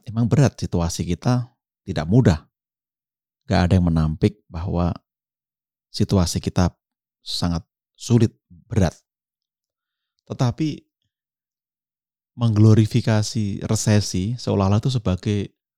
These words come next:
sesuatu keadaan yang malah kita inginkan gitu. Itu kan juga tidak tepat. Harus kita luruskan.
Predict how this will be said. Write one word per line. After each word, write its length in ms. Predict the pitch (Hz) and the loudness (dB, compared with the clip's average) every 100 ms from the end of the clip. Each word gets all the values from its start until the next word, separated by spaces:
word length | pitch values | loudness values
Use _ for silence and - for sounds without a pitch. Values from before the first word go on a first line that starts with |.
| _ | _
sesuatu 480 | _ 113 - 107 107 | _ -4 0 0 0
keadaan 480 | - 95 92 101 113 | 0 0 0 -2 0
yang 140 | 98 98 - | -2 -4 -8
malah 240 | 101 104 | -4 -2
kita 240 | 101 113 - | -2 -4 -2
inginkan 560 | 107 110 110 101 101 | -2 0 -2 0 -2
gitu. 160 | 82 92 - | -2 -10 -12
Itu 160 | 92 | -6
kan 320 | 113 123 117 - | -4 -2 -4 -6
juga 160 | - 98 | -4 -2
tidak 320 | 92 92 - | 0 0 -2
tepat. 240 | 85 80 - _ _ _ _ _ | -6 -6 -10 _ _ _ _ _
Harus 240 | - 110 - | 0 0 0
kita 160 | 95 92 | 0 2
luruskan. 640 | 92 87 - - 69 92 | 2 -2 -8 -8 -8 -10